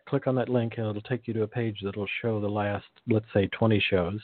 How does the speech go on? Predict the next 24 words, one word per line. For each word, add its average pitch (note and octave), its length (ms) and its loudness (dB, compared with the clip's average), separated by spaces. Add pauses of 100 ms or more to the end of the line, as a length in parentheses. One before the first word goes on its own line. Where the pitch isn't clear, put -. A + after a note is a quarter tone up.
(1400)
And A#2+ 140 8
it'll A2 120 6
show D3+ 220 4
all G#2+ 140 4
the G2 120 0
others, G2 360 0
but G#2+ 100 0
it'll G2 220 -2
show G#2+ 180 -2
the G2 60 0
last F#2+ 260 -4
twenty G2 320 -4
in F#2+ 100 -4
the G2 220 -4
first G#2+ 220 -4
page. G2 260 2 (320)
And A2+ 60 0
at G2+ 80 -2
the A#2 60 0
very G#2+ 200 6
top G#2+ 300 6
will A2 100 4
be G2+ 140 2
this A2+ 180 4